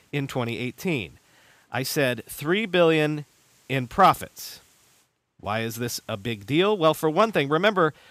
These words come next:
that Fortnite is a free-to-play game. That three billion in profits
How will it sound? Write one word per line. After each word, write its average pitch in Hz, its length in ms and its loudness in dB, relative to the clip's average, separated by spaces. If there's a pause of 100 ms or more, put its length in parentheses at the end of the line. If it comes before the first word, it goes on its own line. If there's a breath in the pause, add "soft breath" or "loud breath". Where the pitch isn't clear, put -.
(100)
that 151 160 2
Fortnite 202 520 0
is 165 240 -2
a 160 140 0
free-to-play 156 1160 -4
game. 113 600 -4 (800 soft breath)
That 147 240 2
three 214 320 -4
billion 180 540 2
in 143 160 -2
profits 175 640 0